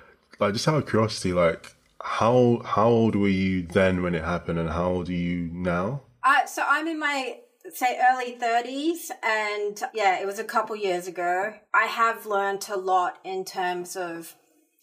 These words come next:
Speaker 2: how to manage my finances in the last, like, five, five years. I think there's a lot of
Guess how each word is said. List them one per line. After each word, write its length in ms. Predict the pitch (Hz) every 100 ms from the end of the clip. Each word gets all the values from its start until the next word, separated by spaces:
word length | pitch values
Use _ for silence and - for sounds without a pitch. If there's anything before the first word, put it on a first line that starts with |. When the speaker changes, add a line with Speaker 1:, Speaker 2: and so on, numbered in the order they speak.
| - -
Speaker 2:
how 280 | - 185 185
to 180 | -
manage 460 | 180 175 175 175 -
my 260 | 175 175 175
finances 1160 | - 175 175 175 165 - 170 165 160 165 - - _ _ _ _ _ -
in 140 | 185
the 100 | 175
last, 720 | 175 170 165 170 - - - -
like, 320 | - 175 151 - _ _
five, 720 | - - 180 165 165 160 - - -
five 360 | 185 165 165
years. 600 | 170 160 139 143 139 - -
I 100 | 175
think 200 | 190 190
there's 180 | 180
a 60 | 185
lot 220 | 170 170
of 320 | 170 165 -